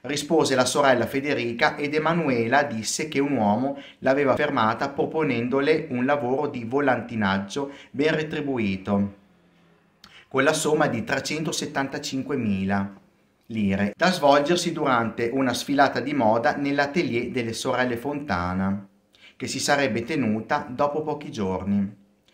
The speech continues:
Dopo la telefonata, Emanuela sparì.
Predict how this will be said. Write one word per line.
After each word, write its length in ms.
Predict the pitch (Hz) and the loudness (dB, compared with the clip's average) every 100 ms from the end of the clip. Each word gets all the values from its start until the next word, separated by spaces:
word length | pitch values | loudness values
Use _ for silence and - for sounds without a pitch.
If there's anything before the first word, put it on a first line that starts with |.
| - - | -20 -20
Dopo 320 | - 151 135 | 2 2 4
la 100 | 127 | 0
telefonata, 880 | - 123 123 165 135 104 - 143 - | 0 -2 -2 -2 0 0 0 -2 -4
Emanuela 580 | 151 147 151 123 107 123 | -6 -6 -4 -2 -2 -4
sparì. 560 | - 139 123 104 95 | -4 -2 -2 -2 -4